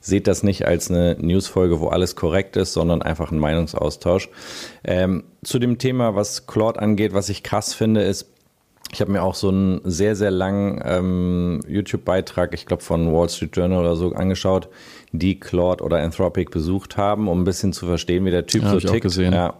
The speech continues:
Speaker 1: Und das, was ich schon lange bei Anthropic, ähm, beobachte, ist,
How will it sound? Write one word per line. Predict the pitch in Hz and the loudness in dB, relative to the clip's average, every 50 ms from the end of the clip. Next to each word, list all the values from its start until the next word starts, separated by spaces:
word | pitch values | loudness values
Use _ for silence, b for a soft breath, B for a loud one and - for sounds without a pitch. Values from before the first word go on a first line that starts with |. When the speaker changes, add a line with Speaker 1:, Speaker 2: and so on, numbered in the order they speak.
| - _ B B B B B B B B B B | -14 _ B B B B B B B B B B
Speaker 1:
Und | - 85 87 87 90 90 92 95 95 - - - - _ | -2 0 2 4 4 4 2 2 0 0 -4 -10 -6 _
das, | - 120 110 104 104 110 - | 0 2 2 2 0 2 2
was | 123 113 - | 0 0 2
ich | - 131 123 123 | 0 0 0 2
schon | - 123 113 | 2 2 4
lange | 107 104 107 117 127 123 - | 4 4 2 2 2 0 2
bei | - 107 104 101 101 - - - - - - _ _ _ _ _ _ _ | 2 4 4 4 2 0 -4 -10 -18 -20 -20 _ _ _ _ _ _ _
Anthropic, | 104 104 104 98 - - 107 104 107 107 - 110 101 92 - - - _ _ - | 0 0 0 0 -2 -2 0 0 0 0 0 0 0 0 -2 -10 -20 _ _ -6
ähm, | 76 90 90 87 98 95 95 92 95 85 80 | -4 -4 -2 0 0 2 2 2 2 2 0
beobachte, | 90 62 87 92 107 110 107 - - - 101 | 0 -2 0 0 0 -2 -2 -2 -2 -2 0
ist, | 87 - 92 95 - - | 0 2 0 -2 -2 -6